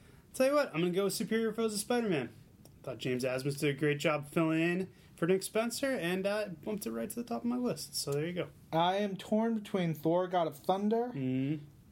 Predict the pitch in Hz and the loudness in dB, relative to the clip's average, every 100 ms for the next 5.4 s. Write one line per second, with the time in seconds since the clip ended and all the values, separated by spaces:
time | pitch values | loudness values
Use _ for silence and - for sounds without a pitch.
0 | - - 160 156 160 160 151 165 165 160 | -20 -4 0 2 2 0 0 0 2 2
1 | 156 139 131 135 139 135 135 135 139 143 | 2 0 -2 -2 -2 -2 0 0 0 -2
2 | 143 - - - - - - - - 147 | -6 -20 -20 -20 -20 -20 -20 -18 -4 0
3 | 139 135 139 139 135 135 131 - 160 160 | 2 0 0 0 -2 -4 -6 0 2 4
4 | 160 165 165 165 156 165 135 117 120 - | 2 2 0 0 0 0 -2 -4 -8 -2
5 | 156 156 139 123 | 2 2 2 -4